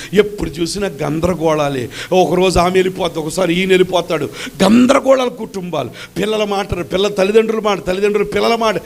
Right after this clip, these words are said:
అసలు ఆ కుటుంబంలో ఐక్యత ఉండదు. నలుగురు ఉంటే నలుగురు నాలుగు దారులు.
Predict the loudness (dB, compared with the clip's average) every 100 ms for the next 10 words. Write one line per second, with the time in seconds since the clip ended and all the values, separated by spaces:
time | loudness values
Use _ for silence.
0 | -12 -12 -10 -6 -6 -6 -10 -8 -4 -2
1 | -2 -4 -6 -6 -4 -2 0 2 0 -2
2 | -2 0 0 0 0 0 2 2 2 2
3 | 0